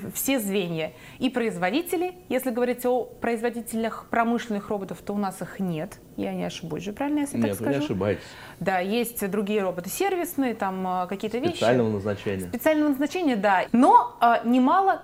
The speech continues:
Speaker 1: как мне кажется, неплохих профессиональных тех, кто внедряет. С
Speaker 2: Да.
Speaker 1: кем из них вы работаете, кто
Speaker 2: Ну, мы, мы
Speaker 1: эти
Speaker 2: называем
Speaker 1: компании?
Speaker 2: эти компании системными интеграторами.
Speaker 1: Мгм.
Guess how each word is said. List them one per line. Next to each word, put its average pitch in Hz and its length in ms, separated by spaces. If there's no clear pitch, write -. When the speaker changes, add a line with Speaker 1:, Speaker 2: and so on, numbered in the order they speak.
Speaker 1:
как 226 220
мне 226 180
кажется, 285 460
неплохих 220 540
профессиональных 240 500
тех, 285 140
кто - 160
внедряет. 214 580
С - 40
Speaker 2:
Да. 104 80
Speaker 1:
кем 262 200
из 214 100
них 202 220
вы 214 100
работаете, 302 680
кто - 240
Speaker 2:
Ну, - 160
мы, 147 180
мы 135 140
Speaker 1:
эти 143 80
Speaker 2:
называем 123 340
Speaker 1:
компании? 113 340
Speaker 2:
эти - 60
компании 107 420
системными 95 560
интеграторами. 117 680
Speaker 1:
Мгм. 349 140